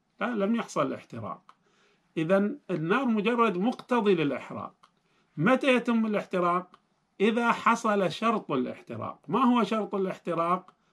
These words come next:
مقاربة النار للخشبة، إذا اتصلتا هنا تحقق شرط الاحتراق.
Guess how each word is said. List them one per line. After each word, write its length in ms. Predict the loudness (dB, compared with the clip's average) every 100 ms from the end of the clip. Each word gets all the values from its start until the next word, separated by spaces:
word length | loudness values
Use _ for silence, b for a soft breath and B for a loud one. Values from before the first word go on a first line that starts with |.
| _ -4
مقاربة 800 | -2 4 6 6 4 0 0 0
النار 480 | 0 0 2 0 0
للخشبة، 640 | -4 -2 -8 -8 -12 -10
إذا 220 | -8 -6
اتصلتا 920 | -6 0 0 2 2 2 0 -2 -2 _ _ _ -6
هنا 240 | 2 4 2
تحقق 880 | 0 -6 -2 -2 -2 -4 -2 -2 -6
شرط 480 | -4 -6 -6 -6
الاحتراق. 920 | -4 -4 -6 -10 -6 -2 -2 -4 _